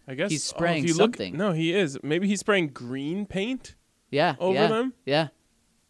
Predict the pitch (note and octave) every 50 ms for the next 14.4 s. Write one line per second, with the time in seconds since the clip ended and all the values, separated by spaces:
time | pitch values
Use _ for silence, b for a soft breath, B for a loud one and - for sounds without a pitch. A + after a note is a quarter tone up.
0 | _ - - C#3 C#3 F3 - - A2+ G#2+ A#2 B2+ C#3+ D3 D3+ C#3+ - E3+ D#3 D3
1 | F3 E3 D#3+ D#3 D#3 D#3 D3+ D3+ D3+ - - D3+ C#3 - - D3 E3 G#3+ A3 -
2 | - - _ _ _ _ _ - - A2+ B2+ D3+ F#3+ G3+ E3+ C3+ _ - - C3
3 | B2 B2 D#3 D#3+ D#3+ C#3 C3+ A#2+ C3+ F3 A#3 C#4+ A3 E3 A2+ F#2+ - _ _ _
4 | _ _ _ _ _ - - D#2+ D2+ D2 F2+ A2 C3 - b b b b b b
5 | _ - E3 F#3 G3+ F#3+ G3 F#3+ F#3+ F#3+ F#3+ F3+ D#3+ - E3 D#3 D#3+ E3 E3 D#3
6 | C3+ B2+ A#2+ B2+ - - - C#3+ C#3+ C#3+ C#3 B2+ F#2+ D2+ C#2+ D#2 B2 C#3+ - -
7 | - - - - _ _ - B2 A#2 C3+ - - _ _ _ _ _ _ _ -
8 | - A2 B2 B2+ B2 B2+ B2 A#2+ A2+ A2 B2 D3 D3+ - - - - - - D3+
9 | D3 - - - - B2+ A2 G#2 F#2+ D#2+ F2 G#2+ C#2+ C#2+ F#2+ A#2+ - _ - B2
10 | C3+ C#3 D3+ E3+ E3 D3 C3 A#2 A2 A2+ - - - - C#3 B2 A#2+ A#2+ A2 G2+
11 | - G#2+ A2 A2 G#2 A2+ - - C3 B2 - C3+ B2 A2 - - B2+ B2 C3 C#3
12 | D3+ D#3+ D#3+ E3 F#3+ G3+ G3 - - _ _ _ _ _ - B2 B2 A#2+ - -
13 | - C3+ C3+ C3+ B2+ - C3+ B2+ B2+ - - - C#3 C#3 C3 - C3 B2+ C3+ D3
14 | D#3 F3 G3 A3 G#3+ - -